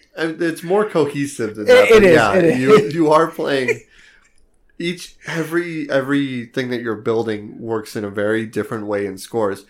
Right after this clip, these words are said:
Speaker 1: It, it's kinda like Sushi Go in that aspect, that it's just, there's just multiple ways to score, and I think
Speaker 2: Yeah.
Speaker 1: it's interesting. But, yeah, I like this game a lot. My number fifty-one, Imhotep.
Speaker 2: 'Cause there's, what, five different areas that you can go to?
Speaker 1: I think so.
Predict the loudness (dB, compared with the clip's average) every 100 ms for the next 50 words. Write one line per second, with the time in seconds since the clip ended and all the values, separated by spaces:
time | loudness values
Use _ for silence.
0 | _ _ -4 -2 -2 -6 -6 -6 -4 -2
1 | -6 -6 -12 -12 -10 -6 -6 -6 -8 -6
2 | -8 -8 -8 -6 -6 -8 -14 -16 -10 -10
3 | -12 _ -20 -20 -16 -8 -8 -8 -10 -8
4 | -8 -10 -18 -10 -6 -4 -2 -2 -2 -2
5 | -10 -12 -10 -10 -10 -16 -18 _ _ _
6 | _ -2 0 -2 -4 -6 -4 -2 -4 -4
7 | -8 -8 -6 -6 -6 -10 -10 -12 -12 -10
8 | -8 -6 -6 -10 -16 -14 -10 -10 -10 -8
9 | -6 -6 -4 -4 -6 -8 -6 -6 -6 -10
10 | -10 -10 -8 -10 -6 -8 -8 -12 -8 -8
11 | -8 -10 -10 -14 -10 -10 -8 -8 -8